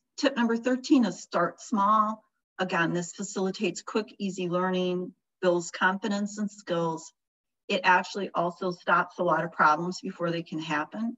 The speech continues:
and decreases stress. So for example, on the first day for, um, internship training, I'll start, um, you know, we chat a little bit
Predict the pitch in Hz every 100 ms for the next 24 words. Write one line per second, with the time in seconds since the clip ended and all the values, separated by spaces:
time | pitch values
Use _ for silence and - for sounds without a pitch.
0 | - 175 175 170 165 156 185 - - 156
1 | - - - _ _ _ _ _ _ -
2 | 233 226 226 202 196 202 208 214 202 202
3 | 196 190 190 180 175 226 214 214 - 180
4 | 180 185 - - 165 160 160 202 208 233
5 | 226 233 - - 214 214 226 226 _ _
6 | _ _ - 190 190 - 208 190 185 -
7 | - 185 _ - 180 339 165 170 - 202
8 | 208 _ 214 190 196 185 - 220 180 160
9 | 170 - 180 175 170 175 -